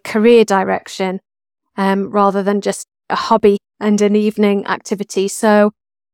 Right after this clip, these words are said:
I went back to university and did a master's degree in environmental science, and that enabled me to get my first research job looking at wind energy. So it was really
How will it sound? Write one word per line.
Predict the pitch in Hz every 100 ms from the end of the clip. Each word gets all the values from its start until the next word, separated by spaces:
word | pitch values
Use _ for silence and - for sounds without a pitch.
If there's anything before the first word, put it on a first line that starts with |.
| -
I | 208 214 214
went | 214 220 208
back | 202 -
to | -
university | 220 202 208 196 220
and | 202
did | 202
a | 214
master's | 208 208 - 214 196 196 - - _ _ _ _
degree | - 214 196 202 254 330 330 -
in | 208
environmental | 202 202 202 208 208 202 -
science, | 208 - 247 254 254 - - -
and | 208 208
that | 202
enabled | 208 214 208 202 196
me | 208
to | 196 -
get | 208 190 -
my | 202 196
first | 196 - 202 196 - -
research | 202 208 214 196 -
job | - 196 196 -
looking | 196 - - 190
at | 190 190 -
wind | 220 220 208
energy. | 190 190 202 190 196 - _ _ _ _ _ -
So | - 247
it | 214
was | 240 247
really | 269 294 285 262